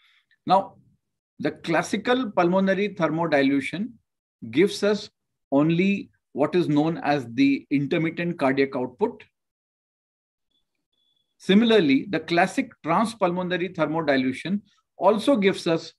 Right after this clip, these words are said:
what is only known as the intermittent cardiac output. However, both the pulmonary artery catheters as well as the transpulmonary, uh,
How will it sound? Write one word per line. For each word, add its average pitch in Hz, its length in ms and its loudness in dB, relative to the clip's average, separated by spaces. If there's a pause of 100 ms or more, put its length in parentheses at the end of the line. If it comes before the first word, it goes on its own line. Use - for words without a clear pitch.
(180)
what 151 240 -2
is 180 220 -2 (200)
only 147 300 4
known 143 260 2
as 127 300 -4
the 156 300 -4 (100)
intermittent 185 640 2
cardiac 127 340 0
output. - 460 -12 (880)
However, 175 520 4 (520)
both 160 500 0 (280)
the 139 480 2 (280)
pulmonary 170 520 2
artery 175 320 0
catheters 180 640 -4 (520)
as 151 200 2
well 214 240 2
as 165 260 0
the 160 120 -2
transpulmonary, 160 1200 -2 (1160)
uh, 123 520 0